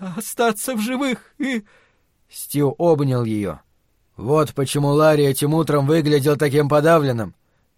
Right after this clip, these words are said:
Я-то думал, причина в том, что я его ударил. Фрэнни, как ты могла знать? Как ты могла такое знать?" "Нам следовало знать! Следовало!" Она уткнулась лицом в его плечо в поисках настоящей темноты.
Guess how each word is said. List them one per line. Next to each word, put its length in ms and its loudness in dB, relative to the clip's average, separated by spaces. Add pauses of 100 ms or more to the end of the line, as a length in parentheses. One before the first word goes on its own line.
(160)
Я-то 460 2
думал, 340 2
причина 460 0
в 60 -6
том, 240 2
что 140 -4
я 220 4
его 220 2
ударил. 440 2 (540)
Фрэнни, 520 2
как 340 4
ты 140 2
могла 420 4
знать? 420 0 (260)
Как 340 6
ты 120 0
могла 400 6
такое 480 4
знать?" 380 0 (640)
"Нам 240 4
следовало 680 0
знать! 380 0 (420)
Следовало!" 760 4 (480)
Она 340 4
уткнулась 480 2
лицом 460 2
в 20 0
его 260 4
плечо 420 2
в 60 -4
поисках 460 2
настоящей 720 0
темноты. 640 0